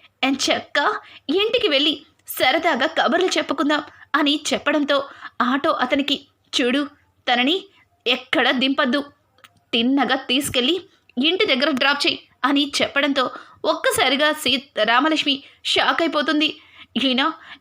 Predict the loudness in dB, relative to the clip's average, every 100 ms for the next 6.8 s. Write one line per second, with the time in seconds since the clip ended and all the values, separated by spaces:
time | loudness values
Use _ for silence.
0 | 2 2 2 0 2 2 2 0 -2 -6
1 | -20 -20 _ _ 0 0 0 0 0 -6
2 | -20 _ -2 2 2 2 2 0 2 0
3 | 2 2 0 0 -2 0 0 0 -2 -12
4 | _ _ -4 0 0 0 -6 -20 -8 -2
5 | -2 0 -2 0 0 0 0 0 0 0
6 | 0 0 0 -2 -2 -2 -6